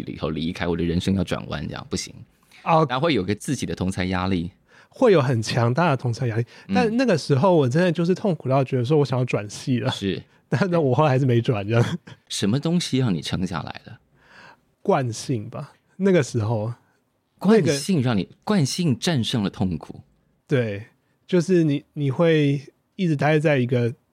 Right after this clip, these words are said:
Speaker 2: 熟悉的环境里。
Speaker 1: 是。
Speaker 2: 尽管那个熟悉的环境是痛苦的，但比起另外一个你不熟悉，但是可能比较不痛苦的环境，
Speaker 1: 是。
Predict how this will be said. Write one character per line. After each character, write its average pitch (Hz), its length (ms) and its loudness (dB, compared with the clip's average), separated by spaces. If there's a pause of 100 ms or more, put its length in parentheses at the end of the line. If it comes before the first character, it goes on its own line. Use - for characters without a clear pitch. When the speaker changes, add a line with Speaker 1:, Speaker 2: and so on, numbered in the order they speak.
Speaker 2:
熟 127 260 0
悉 143 240 2
的 135 80 4
环 113 240 -2
境 123 260 -2
里。 117 240 -8
Speaker 1:
是。 80 320 -4 (120)
Speaker 2:
尽 170 160 0
管 175 120 2
那 165 60 2
个 165 100 4
熟 127 160 0
悉 147 200 2
的 143 40 4
环 117 220 0
境 127 180 0
是 131 120 -2
痛 117 200 -4
苦 123 200 -10
的， 139 200 -12 (360)
但 170 180 0
比 139 160 2
起 127 240 -2
另 139 160 2
外 139 160 4
一 120 80 2
个 110 260 -2 (360)
你 135 100 0
不 196 140 4
熟 131 240 2
悉， 147 260 0
但 139 180 2
是 135 160 -2
可 - 140 -2
能 110 180 0
比 107 80 -4
较 135 140 4
不 120 100 0
痛 127 220 2
苦 117 180 -4
的 123 160 -2
环 107 240 -2
境， 117 220 0
Speaker 1:
是。 - 20 -12